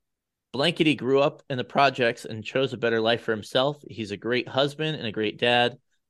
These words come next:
Blankety is a complete shit magnet and has,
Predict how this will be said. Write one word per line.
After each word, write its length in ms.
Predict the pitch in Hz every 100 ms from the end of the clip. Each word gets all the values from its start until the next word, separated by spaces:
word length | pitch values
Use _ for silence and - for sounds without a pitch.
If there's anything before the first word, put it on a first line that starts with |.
| _
Blankety 680 | 123 165 160 120 120 151 - _ _ _ -
is 140 | 113
a 40 | -
complete 380 | 104 - 151
shit 260 | - - -
magnet 480 | 123 113 110 120 - _
and 140 | - 107
has, 320 | 113 101 -